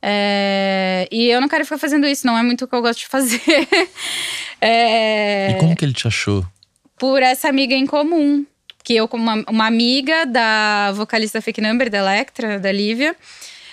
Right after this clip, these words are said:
Speaker 1: é, que tava no apartamento dela num dia, eu conhe-, eu
Speaker 2: Cara, olha as
Speaker 1: conheci.
Speaker 2: coincidências da vida, né?
Speaker 1: E aí a gente se seguiu e se fez amizade virtual.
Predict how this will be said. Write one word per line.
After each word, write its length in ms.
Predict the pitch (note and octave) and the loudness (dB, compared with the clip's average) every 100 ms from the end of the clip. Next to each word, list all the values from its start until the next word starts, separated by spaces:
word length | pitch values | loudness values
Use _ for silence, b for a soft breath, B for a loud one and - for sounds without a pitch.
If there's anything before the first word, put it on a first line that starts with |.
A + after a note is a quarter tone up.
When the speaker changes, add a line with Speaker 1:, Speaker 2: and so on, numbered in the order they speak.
| B B _ | B B _
Speaker 1:
é, 540 | G#3+ G#3 G3+ G3+ G3 F#3+ | -2 0 0 0 0 -2
que 140 | C#4 | -4
tava 440 | - C4+ B3 C4 | 0 2 2 2
no 140 | D#4 E4 | 2 2
apartamento 880 | D#4+ D#4+ D#4 D#4+ C#4 B3+ C#4 D4+ D4 | 0 0 0 2 2 2 2 0 -2
dela 340 | A#3+ A#3+ B3+ | 0 0 2
num 140 | C4+ | 2
dia, 320 | C4+ A#3 C4 E4+ | 2 2 0 0
eu 100 | D4 | -2
conhe-, 440 | C4 A#3+ G#3+ A3 - | -2 -2 -4 -8 -4
eu 180 | G#3+ G#3+ | -2 0
Speaker 2:
Cara, 120 | A3+ | 0
olha 140 | F#3 | 2
as 60 | - G2 G2 | 2 0 0
Speaker 1:
conheci. 0 | - C#4 F3 | 2 4 4
Speaker 2:
coincidências 480 | F4+ F#2 F#2+ F#2 F#2+ | 2 0 -2 -2 -2
da 80 | F2+ | -2
vida, 400 | E2+ F2 E2+ F2 | -2 -2 -2 0
né? 140 | F2 F2 | 0 2
Speaker 1:
E 160 | C#4 | 2
aí 400 | C4+ C4 C4+ C#4 | 2 2 2 2
a 80 | C4+ | 2
gente 380 | C4+ C4 C4+ C4 | 0 0 0 -2
se 160 | - | -4
seguiu 840 | B3 C4 G#3 B3 D4 E4 F4 E4+ C#4+ | -2 -2 0 0 0 0 0 0 0
e 340 | A#3+ A#3 A3+ | 0 0 0
se 1000 | A3 - A#3 A3 A3 A3 G#3 G3 G3 F#3+ | -4 -4 -2 0 0 0 0 -2 -4 -6
fez 240 | - A#3 B3 | 0 2 2
amizade 400 | A#3+ B3 A#3 G#3+ | 2 2 0 0
virtual. 960 | B3+ - C#4 B3+ A#3 B3+ C#4 D4+ E4+ | -2 0 2 2 2 2 2 0 -4